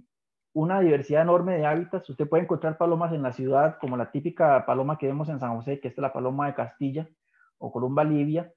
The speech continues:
este, que coloniza la ciudad, la vemos en parques, la vemos en ríos, la vemos, algunas son típicas de bosque, otras son de áreas abiertas, de capitales, en cualquier lugar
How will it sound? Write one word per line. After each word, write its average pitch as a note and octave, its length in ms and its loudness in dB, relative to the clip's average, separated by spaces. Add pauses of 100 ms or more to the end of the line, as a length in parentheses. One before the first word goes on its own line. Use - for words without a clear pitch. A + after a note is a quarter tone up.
(540)
este, C3 560 2
que D3 320 -2
coloniza D#3 360 0
la F3 140 0
ciudad, D#3+ 380 2
la D3+ 120 0
vemos E3 300 -2
en D3+ 120 -8
parques, D3+ 440 -4
la C#3+ 100 -2
vemos D3+ 320 -6
en C#3+ 140 -4
ríos, D#3+ 360 -4
la C3+ 120 -4
vemos, D3+ 180 -6
algunas D#3 320 -4
son E3+ 240 -8
típicas F3 380 -2
de C3 60 -2
bosque, D3+ 440 -4
otras C#3+ 240 -4
son D#3 140 -6
de D3 80 -4
áreas D3 180 -4
abiertas, E3 520 0
de C3+ 80 -10
capitales, D#3+ 520 -2
en D3+ 80 -6
cualquier D3 280 -6
lugar G3 340 -2